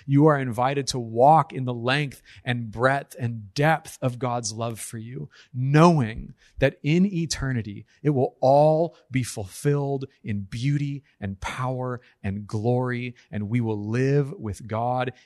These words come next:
in eternity. And until then, we regularly return to the cross. We regularly return to the place where it all began. We remember and we receive God's grace anew.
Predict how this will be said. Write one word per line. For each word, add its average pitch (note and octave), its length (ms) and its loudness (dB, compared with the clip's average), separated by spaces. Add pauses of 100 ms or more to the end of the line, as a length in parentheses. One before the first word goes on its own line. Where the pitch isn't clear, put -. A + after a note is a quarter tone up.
(140)
in A#2+ 160 2
eternity. B2 840 -6 (160)
And A2 160 -6
until C3+ 560 2
then, G#2 480 -6 (460)
we G#2 140 0
regularly B2+ 840 0 (240)
return A#2+ 760 -6 (220)
to - 80 -8
the A2+ 100 -6
cross. F2+ 540 -6
We G#2 100 -4
regularly B2+ 840 -4 (160)
return G2+ 560 -8
to - 100 -20
the F#2+ 80 -16
place B2+ 520 0 (200)
where G#2 180 2
it G#2+ 80 -2
all A#2 280 2
began. G2+ 500 -4
We G2+ 100 -8
remember G#2 800 -4 (720)
and G2+ 60 -8
we G2+ 60 -2
receive C3+ 800 0 (200)
God's A2 320 2
grace A#2 600 -2 (220)
anew. G2 420 -4